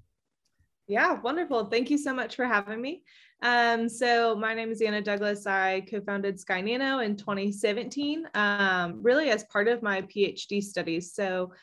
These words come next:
um, I, prior to pursuing a, a graduate degree, I did some work at nasa Glenn Research Center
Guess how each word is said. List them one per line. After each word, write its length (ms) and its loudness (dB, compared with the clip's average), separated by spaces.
um, 500 0
I, 840 2
prior 440 4
to 300 -8
pursuing 600 0
a, 300 2
a 80 0
graduate 500 0
degree, 540 2
I 180 -2
did 500 2
some 220 -2
work 240 -2
at 160 -4
nasa 340 -4
Glenn 380 -2
Research 440 -2
Center 380 -4